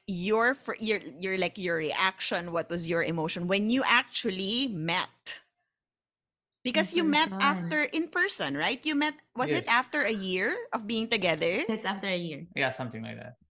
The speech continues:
Speaker 1: That, this is wi-, I mean, like, this is wild. Your love story, I love it. Like, in the pandemic, how can,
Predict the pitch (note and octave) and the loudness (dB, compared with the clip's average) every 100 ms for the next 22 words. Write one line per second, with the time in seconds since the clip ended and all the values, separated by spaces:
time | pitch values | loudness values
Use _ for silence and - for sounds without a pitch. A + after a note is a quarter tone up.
0 | _ - G#3+ D4+ A#3+ D4 G#4 D#4+ F#3 F3+ | _ -6 -2 0 0 0 0 2 2 2
1 | B3+ B3 A3+ F#3+ D#4+ D#4+ - D#3+ D#3 D#3 | 0 2 2 0 -4 -6 -2 0 0 -2
2 | E3+ A#3 C4 A#3 F3 F#3+ - E3+ E3+ D3 | 2 4 4 4 2 0 -2 -2 0 0
3 | A3 D#3+ D#3 D#3+ - G3 F#3 - - - | 0 0 0 -4 -4 -2 -2 -4 -20 -20
4 | - _ _ G#3+ A3 C4 A#3 A#3 G3 F3+ | -20 _ _ 0 2 2 2 4 4 4
5 | F3 E3+ E3+ - - - E3 A#3 A#3 A3 | 2 0 -2 -6 -10 -2 0 0 0 -4